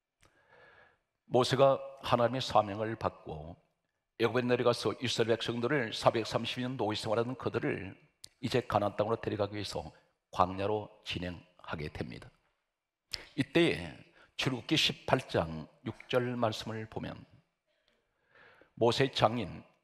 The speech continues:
이 이드로가 모세의 아내와 모세의 두 아들을 데리고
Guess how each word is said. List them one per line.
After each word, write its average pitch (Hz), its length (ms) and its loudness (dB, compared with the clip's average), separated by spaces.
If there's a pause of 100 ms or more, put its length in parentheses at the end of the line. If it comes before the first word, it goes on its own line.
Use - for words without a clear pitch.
(120)
이 117 140 -2 (100)
이드로가 101 680 -2 (640)
모세의 - 560 2
아내와 107 580 2 (140)
모세의 104 460 -2
두 101 180 4
아들을 - 340 0
데리고 - 520 -6